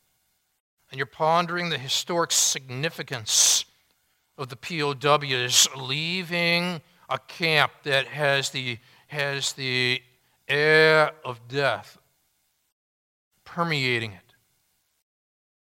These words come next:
And as they lift their arms with a sense of victory, the victor has arrived. You're pondering the material evidence of one through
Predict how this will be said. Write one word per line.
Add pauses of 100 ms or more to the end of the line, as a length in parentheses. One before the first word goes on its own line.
(600)
And
as
they
lift
their
arms
with
a
sense
of
victory,
the
victor
has
arrived. (840)
You're
pondering
the
material
evidence
of
one
through